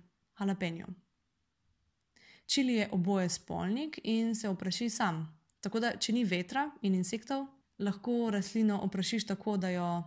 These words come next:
narahlo potreseš, ali pa jo dejansko fizično oprašiš s pomočjo kakšnega čopiča, postaviš ven, mogoče za par dni, um, da jo izpostaviš insektom in pa da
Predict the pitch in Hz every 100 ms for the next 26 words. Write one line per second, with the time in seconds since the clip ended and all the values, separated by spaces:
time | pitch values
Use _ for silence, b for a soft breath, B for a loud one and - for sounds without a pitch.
0 | - - 190 180 175 180 - - 262 254
1 | 226 214 - - _ b b b b b
2 | _ _ _ 214 220 208 202 185 190 190
3 | 190 202 190 185 - 180 175 175 170 185
4 | - 196 180 185 175 175 175 175 - 175
5 | 170 170 165 165 _ _ _ _ _ _
6 | _ _ - 247 233 202 208 185 175 190
7 | 190 180 175 175 208 240 220 208 202 208
8 | 190 196 190 180 175 180 165 180 175 175
9 | b b b _ 170 160 160 165 175 -
10 | 180 180 170 175 180 175 214 208 185 180
11 | 175 - _ _ _ _ _ _ - -
12 | 190 185 185 175 175 170